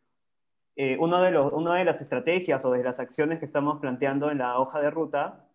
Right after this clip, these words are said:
es que se puedan tener, eh, capacitaciones a través de talleres constantes hacia el año dos mil treinta,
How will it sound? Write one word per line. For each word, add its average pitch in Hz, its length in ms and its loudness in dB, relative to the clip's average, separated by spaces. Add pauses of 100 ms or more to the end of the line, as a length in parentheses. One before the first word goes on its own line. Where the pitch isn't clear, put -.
(120)
es 139 140 -6
que 160 100 0
se - 100 0
puedan 151 320 0
tener, 143 540 -2
eh, 120 400 -4
capacitaciones 143 880 -2
a 135 140 -6
través 131 240 -2
de 156 80 0
talleres 147 500 0
constantes 156 800 -2 (340)
hacia 123 240 -4
el 127 60 0
año 143 140 -2
dos 139 100 -2
mil 143 160 -2
treinta, 147 640 -2